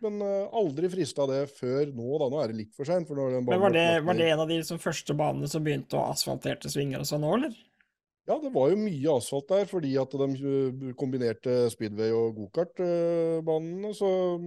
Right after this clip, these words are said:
Speaker 1: så det var egentlig, eh, fader, altså, at den ikke fikk,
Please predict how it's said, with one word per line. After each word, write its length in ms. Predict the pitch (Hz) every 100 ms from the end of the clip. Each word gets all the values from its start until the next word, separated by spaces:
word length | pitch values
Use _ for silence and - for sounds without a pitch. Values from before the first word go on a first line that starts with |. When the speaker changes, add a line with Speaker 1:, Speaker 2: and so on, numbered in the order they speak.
| 170 175
Speaker 1:
så 100 | 165
det 100 | 214
var 260 | 151 113 165
egentlig, 920 | 156 131 151 160 160 160 160 160 156 135 _ _ _ _ _ - - _ _ - -
eh, 240 | 165 147 - - - - -
fader, 340 | 196 233 127 247
altså, 180 | 240 220
at 80 |
den 100 | 208
ikke 140 | 185 175
fikk, 160 | 190